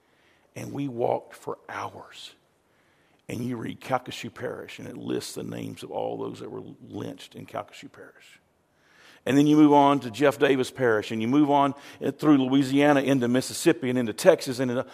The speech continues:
all these southern states where, and you just stand there and, and there is, there is no war. You're just looking and going, "That was somebody's son, somebody's daughter that was strung up because they just happened to have the wrong color skin."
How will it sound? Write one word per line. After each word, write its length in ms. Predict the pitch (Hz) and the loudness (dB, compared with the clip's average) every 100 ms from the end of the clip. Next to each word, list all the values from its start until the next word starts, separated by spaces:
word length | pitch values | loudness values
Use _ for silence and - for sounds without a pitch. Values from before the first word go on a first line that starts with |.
| - | -2
all 260 | - 156 175 | 8 10 10
these 160 | 160 151 | 6 2
southern 320 | 165 156 143 | 0 0 0
states 300 | - 147 139 | 0 -2 0
where, 120 | 139 - - _ - | -6 -8 -20 _ -2
and 160 | 143 | 0
you 100 | 143 | 0
just 140 | 139 - | -2 -2
stand 200 | 147 147 | -2 0
there 120 | 147 | 0
and, 180 | 135 139 | -2 -2
and 240 | 131 123 110 | -4 -2 0
there 200 | 131 127 | 0 -2
is, 280 | 107 - - | -6 -10 -12
there 160 | 123 117 | -6 -6
is 140 | 104 | -6
no 140 | 107 110 | -8 -8
war. 340 | 101 92 135 | -6 -8 -8
You're 100 | 98 | -6
just 200 | 101 - | -8 -8
looking 180 | 110 107 | -12 -10
and 100 | 98 | -8
going, 260 | 107 101 98 _ _ _ _ _ _ _ | -8 -8 -14 _ _ _ _ _ _ _
"That 80 | 160 | -18
was 100 | - | -16
somebody's 600 | - 151 127 120 - - _ _ _ | -14 -14 -16 -16 -20 -20 _ _ _
son, 480 | - 208 226 104 - _ _ _ _ _ _ _ _ _ _ _ | -16 -12 -12 -14 -20 _ _ _ _ _ _ _ _ _ _ _
somebody's 400 | - - 135 127 | -20 -20 -20 -14
daughter 440 | 156 180 147 - - _ _ _ _ _ _ _ _ _ _ | -10 -8 -10 -16 -20 _ _ _ _ _ _ _ _ _ _
that 80 | - | -20
was 120 | 147 | -16
strung 360 | - - 151 139 | -12 -6 -4 -2
up 180 | 143 127 | -6 -8
because 400 | 127 131 123 113 | -14 -10 -10 -10
they 120 | 120 | -12
just 260 | 117 117 117 | -12 -14 -14
happened 280 | 110 117 | -14 -14
to 60 | 104 | -14
have 220 | 110 107 | -16 -16
the 60 | 113 | -16
wrong 260 | 110 107 | -16 -18
color 320 | - - - 143 | -20 -20 -20 -20
skin." 260 | - _ | -20 _